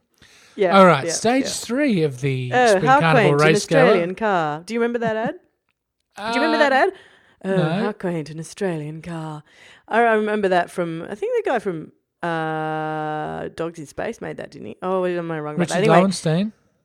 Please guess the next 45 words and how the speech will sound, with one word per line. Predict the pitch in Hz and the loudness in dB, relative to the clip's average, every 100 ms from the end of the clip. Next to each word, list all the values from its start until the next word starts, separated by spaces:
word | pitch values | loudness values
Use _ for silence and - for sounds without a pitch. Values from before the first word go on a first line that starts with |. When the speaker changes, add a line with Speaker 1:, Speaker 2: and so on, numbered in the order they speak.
| - | 0
Speaker 1:
yeah, | 208 185 156 - | 4 4 2 -2
you | - 208 226 | -10 -4 0
know | 240 | 2
the, | 247 226 - _ 165 - - | 2 -2 -6 _ -20 -18 -8
and | 208 | -2
there | 208 | 0
was | 202 190 | 2 2
a, | |
there | 190 202 | 0 2
was | 190 180 - _ - | 2 0 -6 _ -10
the | |
British | 185 170 185 156 - - - | -8 -2 -2 -2 -10 -14 -10
man, | 180 165 156 160 | -6 -4 -4 -6
and | 170 | -8
he | 180 | -10
was | 175 | -10
in | 185 185 | -10 -10
a | 175 | -10
sports | - _ 180 165 - | -18 _ -2 0 -4
car, | - 160 151 151 | -16 -10 -6 -6
and | 156 | -8
it | 160 | -10
had | 165 160 | -8 -6
a, | 156 - _ _ _ 190 | -8 -12 _ _ _ -6
it | 180 | -2
had, | 175 160 _ | -2 -4 _
which | 190 185 - | -2 -2 0
back | 190 175 170 | 2 2 2
in | 165 | -2
those | 160 147 | -4 -4
days | 156 147 | -4 -6
was, | 143 143 | -8 -8
like, | 143 143 | -8 -8
a | |
symbol | - - 165 156 143 | -12 -8 -8 -6 -8
of, | 139 143 _ _ _ _ _ _ | -10 -16 _ _ _ _ _ _
like, | 147 143 - | -6 -6 -8
wankerdom, | - 165 160 160 151 143 139 - | -8 -4 -4 -6 -6 -8 -10 -6
a | 156 156 151 151 151 151 151 151 156 156 165 | -6 -4 -4 -4 -6 -8 -10 -12 -12 -14 -14
roofless | 165 175 175 180 160 - | -12 -2 0 0 -6 -8
car, | - 151 147 - | -4 -4 -4 -8
you | 156 | -8
know, | 147 143 - _ _ _ | -10 -12 -18 _ _ _
sunroof. | - 175 185 214 | -2 0 0 -2
Speaker 2:
Oh. | 120 | -6